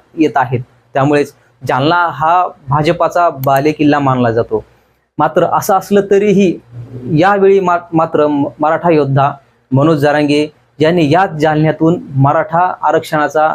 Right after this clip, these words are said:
लढा पुकारला आणि हा लढा महाराष्ट्रभर पेटला. त्यामुळे आरक्षणाच्या मागण्या पूर्ण न झाल्याने सरकारला या मोठ्या रोषाला या ठिकाणी सामोरे जावं लागतंय.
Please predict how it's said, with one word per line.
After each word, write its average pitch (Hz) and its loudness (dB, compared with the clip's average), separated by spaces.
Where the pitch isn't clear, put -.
लढा 147 0
पुकारला 127 -2
आणि 139 2
हा 139 0
लढा 160 0
महाराष्ट्रभर 165 0
पेटला. 131 -2
त्यामुळे 147 2
आरक्षणाच्या 190 0
मागण्या 151 0
पूर्ण 160 2
न 180 2
झाल्याने 143 0
सरकारला 165 0
या 160 0
मोठ्या 160 0
रोषाला 160 0
या 151 0
ठिकाणी 147 0
सामोरे 135 2
जावं 123 2
लागतंय. 117 -4